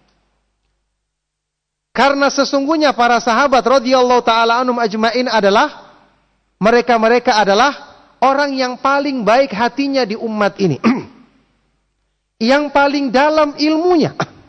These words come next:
<clears throat> Mereka langsung berguru kepada Nabi yang terbaik dan paling mulia. <clears throat> Yang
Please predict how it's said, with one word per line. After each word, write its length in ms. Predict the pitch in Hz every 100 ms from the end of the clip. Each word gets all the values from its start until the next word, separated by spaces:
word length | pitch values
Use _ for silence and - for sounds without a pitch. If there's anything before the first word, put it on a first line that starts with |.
| _ _
<clears throat> 500 | _ _ _ _ 156
Mereka 240 | 208 233
langsung 320 | 262 262 285
berguru 400 | 254 196 254 285
kepada 560 | 247 226 208 214 311 - - _ _ _ _ _ _ _ _ _ _ _ _ _
Nabi 400 | 185 262 285 302
yang 80 | 285
terbaik 400 | 285 247 285 302
dan 240 | 240 262
paling 240 | 285 285 311
mulia. 320 | 349 262 117 - 165 - _ - 240 143 _
<clears throat> 640 | _ _ _ _ _ _ 185
Yang 100 | 226